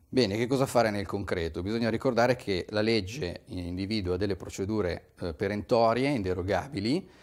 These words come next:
per provare a porre rimedio, se, se si può, a questa situazione e quindi, eh, dobbiamo aver ben chiaro alcuni punti importanti.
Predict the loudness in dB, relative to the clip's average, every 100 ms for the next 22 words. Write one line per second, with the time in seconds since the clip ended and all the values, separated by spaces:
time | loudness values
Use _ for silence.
0 | -20 -20 _ -2 -2 -2 2 4 4 0
1 | 0 0 0 -4 -6 -4 -2 -2 -2 -4
2 | -6 -14 -20 -20 -18 -8 -6 -6 2 4
3 | 4 2 0 0 -12 -20 -20 -14 -2 -2
4 | -2 -2 2 2 2 -2 -4 -4 -8 -16
5 | -20 -20 -20 _ 0 2 2 4 4 2
6 | 2 0 0 2 2 2 4 4 4 2
7 | 0 4 6 6 4 0 -4 -8 -6 -6
8 | -4 -4 -6 -10 -6 -4 -4 -4 2 2
9 | 0 -20 -12 -8 -6 -6 -8 -10 -14 -20